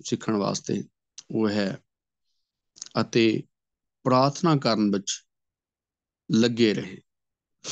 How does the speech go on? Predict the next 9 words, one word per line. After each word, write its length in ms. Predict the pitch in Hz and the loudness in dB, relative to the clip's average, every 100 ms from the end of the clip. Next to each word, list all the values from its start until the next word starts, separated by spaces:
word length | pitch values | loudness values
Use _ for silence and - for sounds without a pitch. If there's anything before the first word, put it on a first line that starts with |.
| - - - _ _ _ _ _ _ _ _ _ - 123 - | -8 -8 -10 _ _ _ _ _ _ _ _ _ -12 -8 2
ਤਿੰਨੇ 280 | 156 180 202 | 4 6 4
ਕੰਮਾਂ 300 | 196 160 160 | 2 2 4
ਵਿੱਚ 140 | 151 | 4
ਤਾਂ 160 | 151 139 | 4 4
ਲੱਗੇ, 300 | 120 120 147 | 4 4 2
ਸਿੱਖਿਆ 360 | 120 - 135 | 2 0 0
ਪਾਉਣ 300 | 127 139 139 | 2 4 6
ਦੇ 100 | 147 | 6
ਵਿੱਚ, 280 | 160 156 - | 4 0 -8